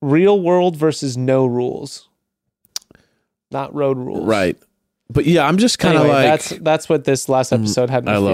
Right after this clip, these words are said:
Speaker 1: feeling
Speaker 2: that.
Speaker 1: a lot like.
Speaker 2: Yeah, so at the end of the whole Rachel Avon thing, I felt like they both have, you have your right to feel how you wanna feel.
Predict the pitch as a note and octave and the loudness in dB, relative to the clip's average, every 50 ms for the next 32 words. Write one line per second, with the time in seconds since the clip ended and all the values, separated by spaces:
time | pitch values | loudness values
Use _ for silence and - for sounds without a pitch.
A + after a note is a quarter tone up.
0 | F2 D#2 F2+ F2 F2 E2 C#2+ - - - C#3 C3+ - - - - _ _ _ _ | 0 0 0 0 0 0 -2 -4 -6 -8 -10 -12 -12 -14 -18 -20 _ _ _ _
1 | _ _ _ _ _ _ _ _ _ _ _ - - - - - D3+ D3 C3 A2 | _ _ _ _ _ _ _ _ _ _ _ -16 -10 -4 0 2 2 4 2 2
2 | - - E3 D3 F3+ F3 C#3 D3 E3+ F#3+ G3 F#3 F#3 D#3+ D#3 E3 D#3 D3 D3 D3 | 0 0 -2 0 2 2 2 4 2 2 2 2 0 2 2 2 4 4 4 2
3 | C#3+ C3+ - C#3 A2+ B2 B2+ C3 B2+ A#2+ - B2 A#2+ A#2+ - - A#2 A#2 - D3 | 2 2 2 2 2 2 2 0 0 0 0 0 0 0 -2 -4 -6 -2 0 0
4 | C#3+ C#3 - - A#2+ A2 - - G#2 G#2 G#2+ A2+ A#2 A#2 A#2 - - - - _ | 0 0 0 0 -2 -2 -2 0 2 2 2 2 2 0 -2 -8 -18 -20 -20 _
5 | _ _ _ _ _ _ _ _ _ _ _ _ _ _ - - A#2 A2+ A2 G#2+ | _ _ _ _ _ _ _ _ _ _ _ _ _ _ -8 -6 -4 -2 0 0
6 | G#2+ G#2 G2 G2 G2+ - - A#2+ A#2 A2+ G#2+ G#2+ B2 A#2+ C3 C#3 C#3 C3 - A2+ | 2 2 2 0 -2 -4 0 0 2 2 2 0 0 0 0 0 0 0 -4 -2
7 | G#2+ A2+ A2+ A2 G#2+ G#2 G2 F#2+ F#2+ G2 G#2+ G#2 - - - G#2+ - - A2 G#2 | 0 2 2 2 2 2 2 0 0 0 0 -2 -2 -4 -8 -8 -6 -2 -2 0
8 | G2+ F#2+ G2 F#2+ F#2 F2+ F2 E2+ D#2 D#2+ - - _ - F#2 F2 E2+ E2 D2+ D2 | 0 0 0 -2 -2 0 -2 -2 -4 -6 -8 -12 _ -2 0 0 2 2 0 0